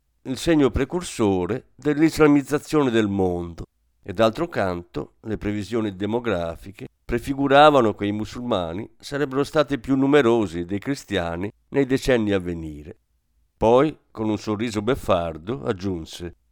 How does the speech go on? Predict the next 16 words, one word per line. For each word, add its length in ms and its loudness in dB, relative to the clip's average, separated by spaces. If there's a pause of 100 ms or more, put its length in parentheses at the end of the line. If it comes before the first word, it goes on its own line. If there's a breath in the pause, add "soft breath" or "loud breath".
(200)
"Va 220 4
da 140 8
sé 760 2
che 160 -6
se 180 -2
i 80 -2
cattolici 760 2
si 120 -8
lasciassero 580 -2
convincere 520 -2
dal 200 -2
Papa, 500 0 (280)
tutto 260 -4
avverrebbe 540 -2
più 140 -6
rapidamente." 920 -2